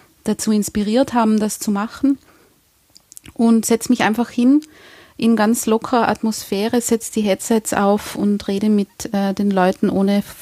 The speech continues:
ohne zeitliche oder inhaltliche Vorgaben über ihre Forschungsarbeit, über das, was sie motiviert, was sie antreibt, ähm, was sie zu diesem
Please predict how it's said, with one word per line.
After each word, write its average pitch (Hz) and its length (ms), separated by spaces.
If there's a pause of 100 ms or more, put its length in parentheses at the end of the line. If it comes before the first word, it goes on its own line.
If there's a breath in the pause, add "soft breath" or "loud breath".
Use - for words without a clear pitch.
(280)
ohne 202 240
zeitliche 202 720
oder 196 160
inhaltliche 202 540
Vorgaben 190 600
über 190 200 (100)
ihre 202 220
Forschungsarbeit, 202 800
über 196 160
das, 196 200
was 202 200
sie - 80
motiviert, 202 640
was 202 180
sie 180 120
antreibt, 190 600 (920 loud breath)
ähm, 185 800
was 208 280
sie 214 160
zu - 180
diesem 190 920